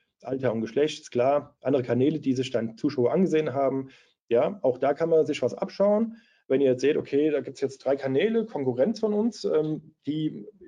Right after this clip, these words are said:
Zuschauer sind auf den, ähm, ähm, sind auf den Videos gewesen und die haben auch eine gute Wiedergabezeit, beziehungsweise,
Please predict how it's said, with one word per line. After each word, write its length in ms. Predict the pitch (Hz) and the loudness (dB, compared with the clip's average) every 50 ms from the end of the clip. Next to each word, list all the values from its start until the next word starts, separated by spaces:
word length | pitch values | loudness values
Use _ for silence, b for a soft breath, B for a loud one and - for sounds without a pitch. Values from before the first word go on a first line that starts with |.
| - _ | -20 _
Zuschauer 360 | - 185 175 - 160 151 147 | -6 -6 -2 2 2 4 4
sind 160 | 135 151 147 | 2 2 0
auf 100 | 143 139 | 0 0
den, 280 | - 139 135 135 131 127 | 0 -2 -2 0 -2 0
ähm, 380 | 127 131 123 123 123 120 123 _ _ _ _ _ _ _ _ _ _ _ _ - | 0 2 2 2 0 -2 -4 _ _ _ _ _ _ _ _ _ _ _ _ 0
ähm, 300 | 131 131 123 127 127 - | 0 0 0 0 -4 -6
sind 140 | - 147 151 | -2 -2 -2
auf 80 | 127 | 0
den 180 | - 120 117 117 | 0 -2 0 0
Videos 300 | 196 202 202 214 202 202 | 0 2 2 0 0 -2
gewesen 400 | 185 165 170 180 196 185 180 185 | -2 2 2 4 4 4 2 0
und 140 | 147 135 127 | 0 0 0
die 140 | 120 120 | 0 -2
haben 160 | 120 - 139 131 | -2 -2 -2 -2
auch 80 | 123 | 0
eine 120 | 120 123 117 | 0 -2 0
gute 320 | 120 135 131 131 127 123 | 0 0 2 2 0 0
Wiedergabezeit, 880 | 185 196 196 175 160 165 165 165 170 - - 160 170 180 175 165 - - | 0 0 0 0 2 0 0 -2 -2 -2 0 0 2 0 -2 -2 -6 -12
beziehungsweise, 640 | _ - - 135 123 120 117 117 117 123 123 117 | _ -8 -6 -2 0 2 4 4 4 2 0 -2